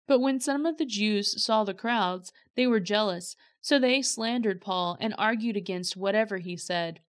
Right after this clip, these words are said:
Then Paul and Barnabas spoke out boldly and declared, "It was necessary that we first preach the words of God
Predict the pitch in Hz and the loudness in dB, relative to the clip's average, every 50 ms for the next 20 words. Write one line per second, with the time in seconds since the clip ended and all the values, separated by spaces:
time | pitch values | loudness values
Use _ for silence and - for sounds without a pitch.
0 | _ _ _ - 285 311 320 311 294 - 226 208 208 214 226 - 220 208 180 208 | _ _ _ 0 0 0 0 0 2 4 4 4 4 4 0 -2 -4 -2 0 0
1 | 208 208 208 202 175 180 175 - - - 240 247 254 254 240 226 226 196 196 202 | 0 0 0 -2 -4 -4 -6 -4 2 4 4 4 4 0 -2 -2 -2 -2 -2 0
2 | 202 214 214 220 247 262 269 - - 214 190 190 180 185 - 196 190 185 175 170 | 0 0 -2 -2 -4 -6 -6 -6 -6 -6 -4 -4 -6 -6 -4 -2 0 0 2 0
3 | 170 170 - _ - _ _ _ - 240 269 269 269 240 220 226 233 233 240 - | 0 -2 -6 _ -20 _ _ _ 0 2 4 4 4 2 0 0 -2 -2 -2 -4
4 | 262 262 - - 247 247 254 262 277 277 247 262 - - 226 220 208 - 220 214 | -6 -8 -4 -4 -2 -2 -2 -2 -2 -2 0 0 0 0 0 -4 -4 -4 -4 -4
5 | 214 214 - - - 233 233 240 226 - - 262 254 214 214 208 208 208 208 202 | -4 -4 -6 -6 -4 -4 -2 -2 -4 -4 -4 -4 -2 -2 -2 0 0 -2 -2 -4
6 | - - 202 196 185 208 208 208 202 185 180 180 180 | -4 -6 -6 -6 -4 -2 -2 0 0 0 -2 -4 -6